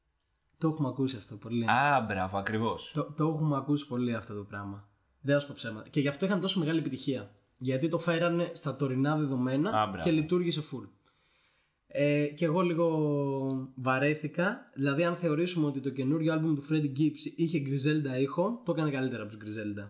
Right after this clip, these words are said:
Speaker 2: Ναι, ναι.
Speaker 1: Θεωρώ.
Speaker 2: Πλήρως. Όχι, και εγώ συμφωνώ πλήρως μαζί σου.
Speaker 1: Θεωρώ.
Speaker 2: Πλήρως. Το άκουσα πολύ πιο ευχάριστα
Speaker 1: Ναι, ναι.
Speaker 2: από ό,τι ακούω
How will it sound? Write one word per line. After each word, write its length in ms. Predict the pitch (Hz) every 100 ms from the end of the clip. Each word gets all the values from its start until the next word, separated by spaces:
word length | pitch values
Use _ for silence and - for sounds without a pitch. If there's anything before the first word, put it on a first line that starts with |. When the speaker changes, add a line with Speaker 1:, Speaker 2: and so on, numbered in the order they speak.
| -
Speaker 2:
Ναι, 420 | 123 202 170 - -
ναι. 120 | 123
Speaker 1:
Θεωρώ. 520 | 160 147 143 123 - - -
Speaker 2:
Πλήρως. 380 | 143 165 101
Όχι, 300 | 113 156 135
και 60 | 120
εγώ 120 | 139
συμφωνώ 360 | 160 165 156 160
πλήρως 320 | 151 156 151
μαζί 260 | 110 90 85
σου. 100 | 82
Speaker 1:
Θεωρώ. 440 | 131 127 127 107 - _
Speaker 2:
Πλήρως. 400 | 113 139 87 - - - -
Το 100 | -
άκουσα 360 | 123 160 160 175
πολύ 240 | 151 139
πιο 160 | 165 170
ευχάριστα 840 | 135 - 110 98 95 - 95 87 85
Speaker 1:
Ναι, 100 | 117
ναι. 160 | 110 104
Speaker 2:
από 280 | 101 - 107
ό,τι 180 | 107
ακούω 380 | 95 92 98 90